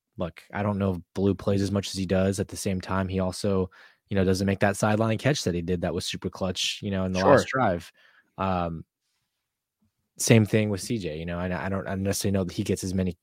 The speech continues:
Speaker 1: snaps as he does. So it's hard to say. I mean, who's to say that Jonathan Brooks couldn't fumble as well? But
Speaker 2: Yeah.
Speaker 1: it's a different ball game. It's a, it adds an X factor, an element to your game that they need to prepare for. And yeah, that was clearly the Michigan strong suit.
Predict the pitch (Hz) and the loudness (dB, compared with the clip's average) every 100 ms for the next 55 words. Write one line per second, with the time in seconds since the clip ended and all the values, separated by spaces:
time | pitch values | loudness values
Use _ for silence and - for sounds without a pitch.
0 | _ - - 101 92 98 - 113 101 78 | _ -4 2 2 2 -2 -4 -2 -2 -2
1 | 87 - 104 98 - - - - - 117 | -2 2 4 2 -2 -16 -4 -4 -4 4
2 | 156 175 160 127 139 101 95 90 82 110 | 8 8 8 2 2 2 0 -2 2 2
3 | 107 - 117 107 113 117 110 110 - 104 | 2 6 6 8 8 8 8 4 4 -4
4 | 92 92 90 82 85 85 - 85 104 98 | -4 -4 -2 -2 -2 -2 -4 0 2 2
5 | - - - - 123 - 127 127 151 120 | -2 -12 0 0 0 -2 6 8 8 10
6 | 107 95 80 - - 113 - 214 110 120 | 10 8 0 -6 -8 -2 0 0 4 8
7 | 123 110 110 120 - 117 113 123 113 95 | 8 8 6 4 4 4 4 4 2 4
8 | 110 110 107 110 104 101 101 107 101 92 | 2 0 -2 -2 0 0 0 0 0 0
9 | 87 - _ _ _ _ - - 113 110 | -2 -6 _ _ _ _ -10 0 2 2
10 | 107 104 - 107 107 107 104 107 101 98 | 0 -4 0 0 0 0 0 0 -4 -8
11 | 95 92 90 90 - _ _ _ _ _ | -6 -6 -8 -10 -14 _ _ _ _ _
12 | _ _ 151 107 113 - 120 120 110 110 | _ _ 6 6 2 2 4 4 4 0
13 | 110 - 104 - 104 104 - 92 82 | -2 -4 -4 -4 -4 -4 -4 -6 -6